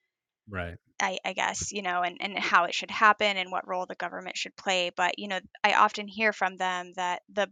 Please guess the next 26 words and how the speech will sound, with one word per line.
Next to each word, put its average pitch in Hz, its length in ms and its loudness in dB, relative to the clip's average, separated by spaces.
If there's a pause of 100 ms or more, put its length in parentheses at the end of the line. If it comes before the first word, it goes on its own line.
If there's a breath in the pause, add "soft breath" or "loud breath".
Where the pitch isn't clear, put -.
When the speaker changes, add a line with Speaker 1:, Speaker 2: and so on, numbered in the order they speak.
Speaker 2:
solution 220 600 -2
to 208 120 -4
the 196 120 -4
problems 185 600 0
the - 100 -6
advocates 185 440 -6
are 185 80 -8
talking 185 400 -10
about 180 380 -4
is 185 500 -6 (380 soft breath)
more 202 280 6
affordable 185 420 2
housing, 180 520 0
you 190 100 -12
know, 180 120 -8
not 180 420 0
more 185 260 -6
regulation. 170 920 -8
And 208 180 -6
so 185 500 -2 (680 loud breath)
in 208 220 -4
theory, 214 640 -2
that 180 260 0
there's 190 300 -2
a 185 220 -8
broad 175 500 -2